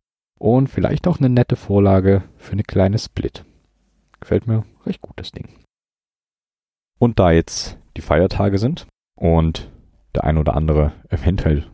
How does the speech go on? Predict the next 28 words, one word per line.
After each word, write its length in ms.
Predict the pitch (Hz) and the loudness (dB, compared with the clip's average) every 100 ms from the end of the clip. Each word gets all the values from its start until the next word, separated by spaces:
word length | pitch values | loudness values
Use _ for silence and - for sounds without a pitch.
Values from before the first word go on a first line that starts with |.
| - | -8
Weihnachtsbonus 760 | 73 78 104 - - 76 73 - | -2 0 0 -4 -6 -4 -4 -6
übrig 380 | - - 98 143 | -8 -6 -4 -6
hat, 160 | - - - - - | -6 -12 -20 -16 -8
die 60 | - | -2
Group 240 | 80 87 | 2 2
Buys. 360 | 123 175 - - - _ _ _ _ 82 | 2 0 -2 -10 -18 _ _ _ _ -10
Diesmal 240 | 87 76 | -4 -4
gibt's 380 | 76 - - - _ | -4 -10 -20 -20 _
drei 300 | - 73 71 | -4 0 0
Stück: 440 | - - 269 - - _ _ _ _ | -2 -2 -2 -4 -14 _ _ _ _
zwei 200 | - 78 | 0 0
Keyboards 400 | - 73 87 - | 2 0 0 -2
und 280 | 71 69 - | -6 -8 -4
ein 500 | 73 69 69 67 65 - | 0 2 2 -2 -6 -14
Keycap-Set. 760 | - 90 - - - 180 - - _ _ _ _ _ _ _ _ _ _ - | -10 -8 -4 -6 -2 -2 -2 -6 _ _ _ _ _ _ _ _ _ _ -2
Fangen 160 | 107 | 0
wir 40 | 101 | 2
mit 120 | 85 | 2
dem 80 | 82 | 0
Keycap-Set 560 | - - 87 - 80 | -6 -6 -4 -2 -2
an. 220 | 92 170 - | 0 0 -2
Das 160 | - - | -2 -2
ist 160 | 90 92 | -2 -4
das 240 | - - | -4 -6
G 180 | - 73 | -2 0
M 140 | 80 | 0
K 180 | - 78 | -2 -2
Mercury. 640 | 71 64 65 - 120 190 | 0 0 -2 0 0 0